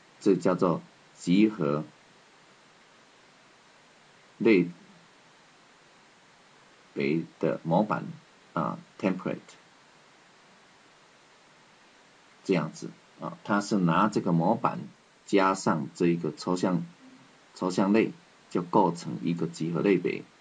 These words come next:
再拿这个集合类别呢，来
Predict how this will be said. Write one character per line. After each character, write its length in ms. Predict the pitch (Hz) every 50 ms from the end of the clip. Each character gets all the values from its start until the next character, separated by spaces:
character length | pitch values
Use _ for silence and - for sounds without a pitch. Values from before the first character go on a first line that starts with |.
| _ _ _ _ _ _ _
再 180 | - 110 98 90
拿 220 | 87 85 85 85
这 140 | 90 95 92
个 100 | 90 87
集 240 | - - 92 95 101
合 140 | 95 80
类 180 | 85 110 107 98
别 200 | - - - -
呢， 220 | 87 92 98 101 - - - - - _ _ _ _ _ _ -
来 320 | 76 67 65 76 82 87